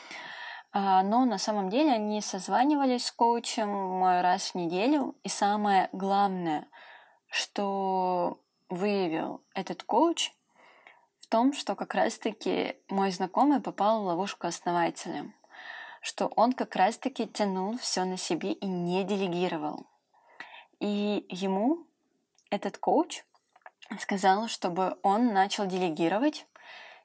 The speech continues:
и когда его сотрудники лажают, ничего не говорить. Ну, то есть в моменте не переделывать,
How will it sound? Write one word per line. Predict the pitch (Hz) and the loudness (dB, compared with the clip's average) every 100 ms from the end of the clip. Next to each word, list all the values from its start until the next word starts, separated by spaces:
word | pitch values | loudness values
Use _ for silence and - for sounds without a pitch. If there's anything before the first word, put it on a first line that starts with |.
| - | -8
и | 202 | -4
когда | 208 196 208 214 | -4 0 4 4
его | 202 196 202 | 4 2 0
сотрудники | 202 190 202 208 190 175 175 165 - | -2 -2 -2 0 -4 -2 -2 -2 0
лажают, | 190 185 180 190 285 285 - | 2 2 4 4 4 0 -4
ничего | 214 214 - 190 190 | -2 0 0 0 0
не | 220 202 | 2 0
говорить. | 185 180 175 - - - | 0 0 -2 -6 -12 -6
Ну, | - 220 | -2 0
то | 190 | -2
есть | 175 | -2
в | 190 | 2
моменте | 190 214 262 220 | 4 4 2 2
не | 196 | 0
переделывать, | 190 185 180 180 247 285 277 | 0 -2 -2 0 0 0 -4